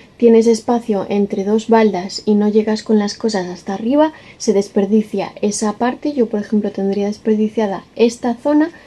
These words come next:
En cambio, he puesto la cestita y ahí he puesto los stencil. <laughs> También lo habréis visto en la zona de las estanterías de madera. Yo creo que las podréis encontrar en internet, pues, cestas como estantes o algo así, no lo sé.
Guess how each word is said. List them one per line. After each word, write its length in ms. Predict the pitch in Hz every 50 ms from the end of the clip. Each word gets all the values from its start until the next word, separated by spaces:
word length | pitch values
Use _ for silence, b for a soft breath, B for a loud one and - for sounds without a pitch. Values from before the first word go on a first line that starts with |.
| B B B B B B
En 120 | 214 214
cambio, 300 | 214 233 220 220 220 214
he 40 | 208
puesto 280 | 208 - 226 220 - 247
la 120 | 240 220
cestita 480 | 226 240 220 - - 254 240 277 269 254
y 80 | 233
ahí 200 | 214 202 202 208
he 40 | 214
puesto 460 | 214 - 220 214 - - 247 254 254 -
los 400 | 220 214 208 202 196 196 196 208
stencil. 800 | - 196 175 - - 202 180 202 - - - - - - 220 214
<laughs> 20 | 214
También 320 | 240 233 233 233 226 233
lo 80 | 233 240
habréis 340 | 240 247 247 254 233 240
visto 380 | - 247 240 - - - 269 262 -
en 180 | - 214 208 208
la 120 | 208 202
zona 880 | - - - 208 208 208 208 214 226 233 226 214 208 202 196 196 190 - -
de 360 | 214 208 208 202 196 196 196
las 280 | 190 190 190 196 -
estanterías 640 | 220 - - 196 190 185 - 190 190 202 202 202 202
de 100 | - 208
madera. 460 | 196 190 190 190 196 208 208 233 277 - - - - -
Yo 100 | 262 240
creo 160 | 220 240 233
que 80 | 226 247
las 160 | 233 233 226
podréis 340 | - 226 214 208 208 202 -
encontrar 380 | 214 214 214 214 208 214 208 208
en 100 | 208 214
internet, 380 | 208 202 202 196 202 196 - - - -
pues, 140 | 214 214 -
cestas 460 | - - 196 190 - - 208 208 - - -
como 240 | - 202 190 180 180
estantes 760 | 185 - - 226 240 262 262 240 233 233 214 214 214 208 202
o 60 | 202
algo 180 | 190 190 202 208
así, 280 | 214 220 - - 185
no 140 | 185 185 190
lo 120 | 202 220 220
sé. 140 | - -